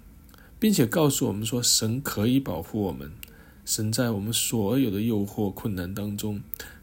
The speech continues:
他让我们在他面前无瑕疵的站立，所以让我们把自己完全交托给神，让他来让我们远离这些，呃，诱惑，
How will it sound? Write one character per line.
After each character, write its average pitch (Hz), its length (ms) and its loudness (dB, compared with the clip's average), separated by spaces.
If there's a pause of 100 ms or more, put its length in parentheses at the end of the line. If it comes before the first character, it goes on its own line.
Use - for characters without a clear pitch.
他 143 540 0
让 131 280 2
我 87 120 -4
们 87 140 -8
在 107 160 -4
他 113 120 -6
面 113 240 -4
前 110 260 -4
无 120 220 2
瑕 107 280 0
疵 120 200 2
的 104 120 -2
站 107 360 -4
立， 104 140 -2 (560)
所 143 120 6
以 135 40 12
让 139 180 6
我 110 80 4
们 104 120 -2
把 - 160 -2
自 - 200 4
己 92 200 -2
完 113 280 0
全 107 320 -2
交 113 280 2
托 113 260 0
给 95 160 -2
神， 92 380 -4 (160)
让 113 180 0
他 131 320 0
来 107 160 0
让 107 240 -2
我 101 60 -2
们 104 260 -4
远 101 500 0
离 107 300 2 (320)
这 120 180 0
些， 113 360 0 (300)
呃， 98 360 -4 (160)
诱 131 200 6
惑， 101 420 -2